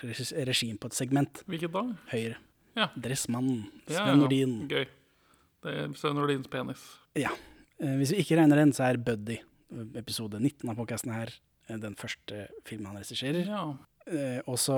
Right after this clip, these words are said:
Speaker 1: er det en Varg Veum-film i to tusen og åtte, og så er det denne i tjue elleve. Og så etter dette så er det rett over på Imitation Game i tjue fjorten, hvor det er, det er Oscar-nominasjoner og det ene og det andre.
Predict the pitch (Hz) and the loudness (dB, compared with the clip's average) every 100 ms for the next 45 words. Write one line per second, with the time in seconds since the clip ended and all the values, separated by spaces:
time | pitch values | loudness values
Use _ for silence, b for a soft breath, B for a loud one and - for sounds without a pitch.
0 | 131 127 127 123 127 131 127 127 131 117 | 4 4 2 2 2 4 4 4 2 0
1 | - 127 127 139 117 120 113 135 156 - | -2 -2 -2 -2 -6 -8 -6 -6 -6 -2
2 | 277 233 156 139 107 - - _ _ - | -2 0 -4 -4 -6 -10 -20 _ _ -12
3 | 101 95 - - 90 95 82 - _ _ | -12 -12 -14 -12 -10 -12 -14 -18 _ _
4 | _ - - 170 - 180 - 226 170 139 | _ -10 -2 -2 2 0 2 -2 0 0
5 | 139 147 - 131 131 139 127 120 104 117 | 0 -2 0 -2 0 2 2 0 -2 -2
6 | 117 95 - _ - 120 - 113 117 - | -4 -6 -14 _ -8 -6 -4 -6 -8 -10
7 | 98 139 113 113 113 117 113 120 113 123 | -12 -12 -12 -8 -4 -4 -4 -6 -4 -4
8 | 120 120 113 117 120 120 120 110 107 107 | -4 -4 -4 -2 -2 -2 -4 -4 -6 -10
9 | 107 | -12